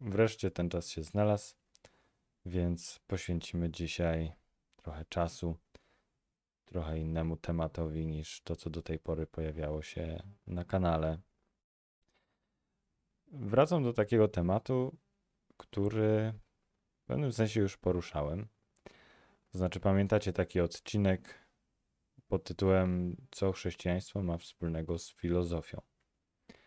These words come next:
W tamtym odcinku argumentowałem, czy przedstawiałem na podstawie, mm, analogii historycznych, e, w starożytności.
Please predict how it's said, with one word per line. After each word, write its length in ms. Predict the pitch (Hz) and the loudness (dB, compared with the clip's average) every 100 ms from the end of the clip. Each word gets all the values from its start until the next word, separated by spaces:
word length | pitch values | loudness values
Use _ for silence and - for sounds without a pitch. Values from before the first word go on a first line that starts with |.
| _ _ _ | _ _ _
W 60 | - | -4
tamtym 560 | 90 87 90 87 85 - | -2 0 0 2 0 -2
odcinku 560 | 92 - 95 87 - | -6 -2 -2 0 2
argumentowałem, 1120 | 87 85 87 85 82 80 80 80 82 87 87 | 2 2 0 -2 -2 -2 0 0 0 -2 -6
czy 120 | 90 | -10
przedstawiałem 920 | - 85 - - 82 85 82 85 90 90 | -12 -12 -10 -6 -2 0 2 2 0 -2
na 120 | 82 | -6
podstawie, 920 | - - - 85 78 82 80 78 80 87 101 - | -10 -18 -4 -4 -2 -4 -2 -4 -6 -8 -14 -16
mm, 540 | 95 82 80 78 80 78 - _ _ _ _ | -12 -10 -8 -8 -10 -12 -18 _ _ _ _
analogii 580 | 92 85 82 87 85 82 | -2 0 4 2 0 -6
historycznych, 1040 | - 85 - 87 85 - - 101 117 - _ _ _ _ _ _ _ _ _ | -6 -8 -2 0 2 -2 -4 -4 -4 -16 _ _ _ _ _ _ _ _ _
e, 320 | 95 82 82 | -6 -6 -6
w 80 | 85 | -10
starożytności. 1080 | - 87 85 85 - 85 87 - 135 143 160 | -4 -2 -2 -4 -4 -6 -6 -8 -6 -6 -8